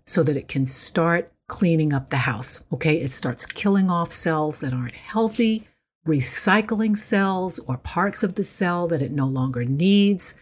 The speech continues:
This autophagy is a good thing because it makes sure that the body does its cleanup.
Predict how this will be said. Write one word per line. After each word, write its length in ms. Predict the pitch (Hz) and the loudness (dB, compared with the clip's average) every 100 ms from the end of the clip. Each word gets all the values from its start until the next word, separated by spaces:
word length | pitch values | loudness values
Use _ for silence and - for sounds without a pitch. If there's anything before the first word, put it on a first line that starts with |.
| - - - | -14 -20 -2
This 400 | 190 247 233 - | 4 6 6 2
autophagy 800 | - 190 - - 226 226 208 202 | -2 -6 -4 -2 0 -2 0 0
is 180 | 190 170 | 0 0
a 100 | 180 | 0
good 460 | 147 - 247 240 - | -4 -2 0 0 -2
thing 300 | 269 254 147 | -2 0 0
because 320 | 180 208 196 | 0 0 0
it 100 | 202 | 0
makes 380 | 180 185 220 - | 0 0 0 0
sure 240 | - 233 | 0 0
that 180 | 220 214 | -2 -2
the 60 | |
body 440 | 214 - 151 160 180 | -4 0 0 2 -2
does 360 | - 139 139 | -2 -2 0
its 180 | 214 214 | 0 -2
cleanup. 680 | - - 285 359 320 135 - | -2 0 2 2 2 0 -2